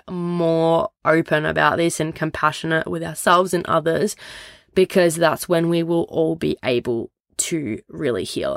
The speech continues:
And healing, like you hear me talk about all the time, everything comes back to healing, is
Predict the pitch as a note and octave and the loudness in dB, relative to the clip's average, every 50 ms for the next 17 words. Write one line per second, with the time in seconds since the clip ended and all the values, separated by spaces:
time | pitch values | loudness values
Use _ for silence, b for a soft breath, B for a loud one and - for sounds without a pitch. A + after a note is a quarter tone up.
0 | - - D#3+ E3 D3+ - - F3 F3+ F3+ E3+ E3 E3 E3 E3+ E3 E3+ E3 - - | -6 -6 -6 -6 -6 -2 0 2 4 6 6 4 4 2 0 -2 -4 -6 -10 -16
1 | _ - E3+ E3+ E3 E3+ E3+ - - F#3+ F3+ F#3 F#3+ F3+ F#3 F#3 F3+ F3+ F3 E3+ | _ -4 0 2 4 2 2 0 -2 -4 0 2 2 2 2 2 2 2 2 2
2 | E3+ E3 E3 D#3 D#3 D#3 D#3 - - E3 E3 E3+ F3+ F#3 G3+ - - E3 D#3 D3+ | 2 0 2 4 4 4 4 2 0 2 2 4 4 2 2 2 2 2 4 4
3 | D3+ D3+ D#3 D#3 D3+ B B B B B B B - F3 F3 F3+ E3 E3+ E3 - | 2 2 0 -2 -6 B B B B B B B -2 2 2 4 4 4 2 2
4 | - E3 E3 F3 E3+ D#3+ E3 E3 D#3 - - D#3+ D3 - - D3+ D3+ D3 D3 D3 | 2 2 2 2 2 2 2 0 0 0 -2 -6 -6 -4 -2 0 0 2 2 0
5 | D3 D3 D3 D3 - _ - F3 D#3 D#3 D3+ D3 D3 - - - | 0 -2 -4 -6 -8 _ 0 2 2 4 2 2 0 -2 -2 -4